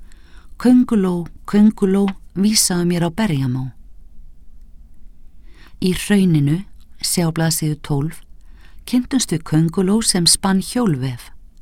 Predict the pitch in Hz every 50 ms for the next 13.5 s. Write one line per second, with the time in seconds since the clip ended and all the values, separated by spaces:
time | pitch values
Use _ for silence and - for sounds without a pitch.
0 | - - - - - - - - - - - - - - - - - - - -
1 | 214 220 254 254 - 285 277 262 240 220 208 202 196 - 220 202 196 202 196 -
2 | - - 226 240 220 180 160 - 165 156 175 165 - - 160 160 - 156 160 -
3 | 190 185 185 165 - 156 147 147 151 151 - - 165 156 156 - - 208 214 208
4 | - 156 143 131 139 139 123 120 123 123 - - - - - - - - - -
5 | - - - - - - - - - - - 151 156 180 196 175 156 151 143 -
6 | - 196 120 - - - 196 180 165 - - 190 202 190 175 165 160 165 - 180
7 | 165 156 147 - 156 - - 165 143 139 135 131 131 - 143 147 - - - -
8 | - - - - - - 220 254 247 - - 233 208 - - - 226 247 254 240
9 | 220 214 175 - - - 170 175 180 180 - - 226 220 - - - 185 190 -
10 | 180 175 175 180 175 - - 233 214 - - - - - 127 117 - - - -
11 | - - - - - - - - - - - - - - - - - - - -
12 | - - - - - 165 156 156 170 202 214 - 170 160 160 - - - 135 -
13 | - 180 180 175 160 165 - 160 160 151